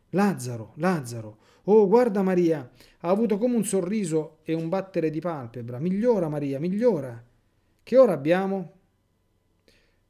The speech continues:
"Abbiamo oltrepassato di un tempo il vespero." "Ah!" E Marta si raddrizza stringendo le mani sul petto,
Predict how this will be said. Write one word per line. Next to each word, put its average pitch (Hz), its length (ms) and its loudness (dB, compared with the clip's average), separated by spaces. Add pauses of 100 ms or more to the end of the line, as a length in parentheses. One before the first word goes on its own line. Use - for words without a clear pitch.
(580)
"Abbiamo 214 360 2
oltrepassato 175 640 -2
di 151 80 -4
un 202 160 -4
tempo 139 340 -6
il 135 100 -6
vespero." 117 540 -12 (1040)
"Ah!" 160 500 -4 (420)
E 147 100 -10
Marta 175 320 -6
si 123 120 -10
raddrizza 135 480 -8
stringendo 131 540 -6
le 127 100 -8
mani 143 180 -12
sul 180 200 -10
petto, 180 560 -12